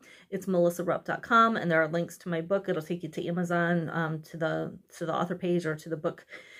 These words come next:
page on Amazon if you'd like to get a copy of my book. Um, that's it for today. Take care.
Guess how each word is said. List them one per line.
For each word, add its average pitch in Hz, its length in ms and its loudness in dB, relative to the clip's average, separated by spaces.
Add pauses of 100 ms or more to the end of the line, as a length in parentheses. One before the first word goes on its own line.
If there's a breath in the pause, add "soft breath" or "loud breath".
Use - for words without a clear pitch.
(140)
page 175 220 4
on 165 160 0
Amazon 160 400 0
if 160 140 -4
you'd 160 80 -6
like 160 140 -2
to 156 80 -14
get 165 120 -2
a 147 60 -4
copy 165 240 -4
of 165 100 -4
my 160 80 -4
book. - 300 -6 (500 loud breath)
Um, 185 240 2
that's 175 180 4
it 185 80 -4
for 220 60 -10
today. 294 300 6
Take - 280 -4
care. 254 300 2